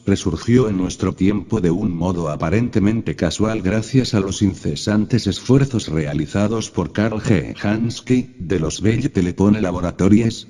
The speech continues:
para detectar científicamente la estática de alta frecuencia que interfería en forma demasiado molesta las vitales comunicaciones transoceánicas de su compañía.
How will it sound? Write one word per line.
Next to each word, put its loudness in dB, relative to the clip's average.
para -2
detectar -4
científicamente 0
la -2
estática 0
de -2
alta -2
frecuencia 0
que 0
interfería 0
en -6
forma 2
demasiado -2
molesta 0
las -6
vitales 0
comunicaciones 0
transoceánicas 2
de -2
su 0
compañía. -4